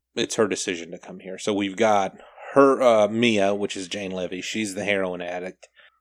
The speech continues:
Her brother, who has been estranged from their family, shows up, and there's several references to, "Oh, I'm surprised you're here." So, uh, he's, I think, been not in the picture for a while. Um, his name is David.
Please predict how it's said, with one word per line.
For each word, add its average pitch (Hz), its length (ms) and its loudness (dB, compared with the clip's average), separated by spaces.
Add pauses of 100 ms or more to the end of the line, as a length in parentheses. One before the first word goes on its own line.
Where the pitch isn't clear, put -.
Her 110 160 4
brother, 107 480 10
who 107 220 4
has 92 140 2
been 98 200 0
estranged 98 500 -4
from 98 160 -6
their 90 140 -2
family, 90 580 -4
shows 101 320 2
up, 90 240 2
and 90 80 -6
there's 90 160 -4
several 95 320 0
references 90 540 -4
to, 90 200 -6
"Oh, 143 300 6
I'm 95 80 -4
surprised 113 480 -2
you're 117 120 -4
here." 104 340 0
So, 95 160 -6
uh, 90 120 -4
he's, 95 400 -8 (160)
I - 60 -6
think, 98 260 -10
been 90 300 -8 (960)
not 110 200 4
in 101 60 -10
the 90 60 -4
picture - 320 -6
for 95 180 -6
a 87 80 -2
while. 87 380 -4 (460)
Um, 90 240 -8
his 101 200 -6
name 95 160 -6
is 85 120 -10
David. 87 480 -6